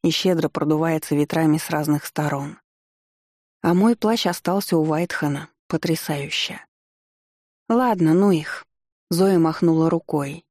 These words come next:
истолковав мое молчание по-своему. «Сейчас купим замороженный крем, и я позвоню Дагу. Пусть наведается в свой отдел кадров. Наверняка что-то у них да найдется. Шера Мелстар хорошее место, можешь мне поверить».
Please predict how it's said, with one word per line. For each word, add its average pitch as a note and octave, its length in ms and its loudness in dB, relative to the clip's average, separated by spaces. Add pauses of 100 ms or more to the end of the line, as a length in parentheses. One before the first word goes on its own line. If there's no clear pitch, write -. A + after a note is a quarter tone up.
истолковав E3 680 -2
мое D3 240 2
молчание D3 600 0
по-своему. D3 760 -6 (600)
«Сейчас A#3+ 420 -2
купим A3 320 0
замороженный F3+ 680 2
крем, B3+ 500 2
и F#3 60 0
я A#3 180 4
позвоню F3 440 2
Дагу. C#3+ 420 -2 (580)
Пусть D4+ 220 2
наведается G3+ 600 2
в - 40 -4
свой F3+ 260 2
отдел D#3+ 280 0
кадров. D#3 500 -4 (200)
Наверняка G3 580 2
что-то D#3 300 0
у D3+ 80 4
них D#3 180 4
да D#3 120 2
найдется. D#3 720 0 (840)
Шера A#3+ 360 0
Мелстар G#3+ 540 0
хорошее G#3 520 0
место, C#3+ 340 0
можешь F3 340 2
мне E3+ 180 4
поверить». E3 580 -2